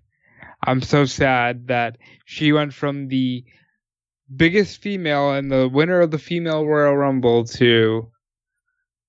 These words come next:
okay, she's just another person on the card.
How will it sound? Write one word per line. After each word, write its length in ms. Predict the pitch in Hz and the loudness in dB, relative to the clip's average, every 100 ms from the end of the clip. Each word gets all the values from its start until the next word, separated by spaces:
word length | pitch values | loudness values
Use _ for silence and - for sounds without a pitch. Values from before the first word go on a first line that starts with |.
| _ 185 160 | _ -8 -2
okay, 500 | 135 131 131 123 113 | 0 2 0 0 -2
she's 280 | - 139 127 | -6 -8 -8
just 160 | 123 139 | -4 -2
another 300 | 131 127 127 | 2 2 2
person 360 | 131 123 123 | 0 -2 -4
on 120 | 127 | -6
the 80 | 131 | -4
card. 440 | 127 120 113 113 | -2 0 2 0